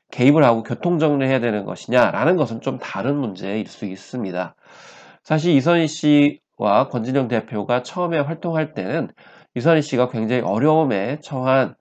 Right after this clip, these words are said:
아, 상황이기도 했습니다. 또 이선희 씨가,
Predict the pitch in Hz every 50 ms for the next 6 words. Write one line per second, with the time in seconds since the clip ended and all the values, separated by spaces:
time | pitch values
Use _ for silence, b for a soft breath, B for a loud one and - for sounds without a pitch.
0 | _ _ _ - 87 - - 135 139 139 135 135 123 - _ 110 104 92 104 -
1 | - - 87 85 - 147 - - - 139 110 90 - 85 - B B B B B
2 | B B B B _ _ - 147 147 147 143 143 139 139 - - 117 110 147 143
3 | 139 117 - - 107 98 95 95 107 139 202 -